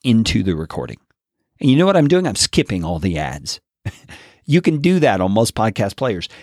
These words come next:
And I'm doing it because I'm not there for the advertisements. I'm not there to be sold something. I'm there to learn. I'm there to get something out of the content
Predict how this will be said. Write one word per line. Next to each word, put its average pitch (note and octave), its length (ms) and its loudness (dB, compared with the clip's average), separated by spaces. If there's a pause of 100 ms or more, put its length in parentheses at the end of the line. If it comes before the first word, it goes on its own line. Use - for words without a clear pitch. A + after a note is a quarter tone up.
(200)
And D#3 140 2
I'm C3+ 140 4
doing A3 240 2
it D3 140 -2
because C#3 360 0 (120)
I'm A#3+ 200 2
not G3+ 300 0
there C3 320 4
for G#2 160 -6
the F#2+ 180 -4
advertisements. G2 840 -2
I'm A#2 80 -2
not C#3+ 160 2
there D3+ 220 4
to C3 80 2
be A#2 120 2
sold G2+ 400 0
something. - 400 -12 (280)
I'm A#2+ 160 -2
there C3+ 180 2
to A#2 100 2
learn. F#2+ 460 0 (320)
I'm G2 140 0
there G#2+ 260 4
to G2+ 160 -2
get A2 300 -2
something G#2 480 2
out G#2+ 260 2
of F#2+ 100 2
the F#2 80 -2
content G#2 720 0